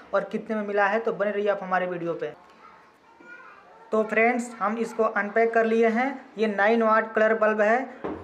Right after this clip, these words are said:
इसको हम holder में लगा के check करते हैं कौन से color का है और कितनी light है इसकी, तब इसका rate बताते हैं। फ्रेंड्स, बने रहिए हमारे video को, दिखाते हैं इसको। तो फ्रेंड्स,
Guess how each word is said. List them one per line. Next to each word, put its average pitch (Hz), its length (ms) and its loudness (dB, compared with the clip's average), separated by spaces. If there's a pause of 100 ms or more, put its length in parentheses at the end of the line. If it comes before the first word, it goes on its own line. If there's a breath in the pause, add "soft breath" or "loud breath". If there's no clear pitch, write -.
इसको 220 240 -2
हम 214 100 -2
holder 208 400 2
में 220 120 2
लगा 208 220 4
के 226 140 2
check 226 340 0
करते 220 260 0
हैं 226 160 2
कौन 208 220 2
से 226 120 -4
color 208 260 2
का 226 160 2
है 233 120 2
और 214 180 0 (120)
कितनी 226 260 -2
light 220 300 4
है 226 80 6
इसकी, 254 300 -4 (240 loud breath)
तब 214 140 2
इसका 226 220 2
rate 226 240 4
बताते 202 360 0
हैं। 190 120 -4
फ्रेंड्स, 214 320 0
बने 220 160 2
रहिए 233 140 2
हमारे 214 220 2
video 208 240 0
को, 214 80 0
दिखाते 196 400 -2
हैं 185 80 -4
इसको। 175 160 -10 (1200)
तो 208 120 0
फ्रेंड्स, 220 420 0